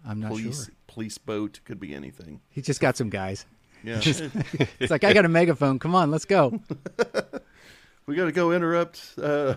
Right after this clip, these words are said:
Speaker 2: <laughs> my friend when he's trying to make out with somebody. Yeah, we, there's a funny moment here, and, uh, I, I don't wanna go too blue here, but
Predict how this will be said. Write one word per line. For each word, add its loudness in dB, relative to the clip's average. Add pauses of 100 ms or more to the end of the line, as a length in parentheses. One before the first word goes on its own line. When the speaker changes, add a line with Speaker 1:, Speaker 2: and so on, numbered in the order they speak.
Speaker 2:
<laughs> -20
my 0
friend -2
when -8
he's -12
trying -6
to -8
make -6
out -6
with -8
somebody. -12 (760)
Yeah, -10
we, -2
there's 0
a -6
funny -2
moment 0
here, -6
and, -12
uh, -6
I, -8 (520)
I -4
don't 0
wanna 0
go 0
too -6
blue -2
here, -2
but -6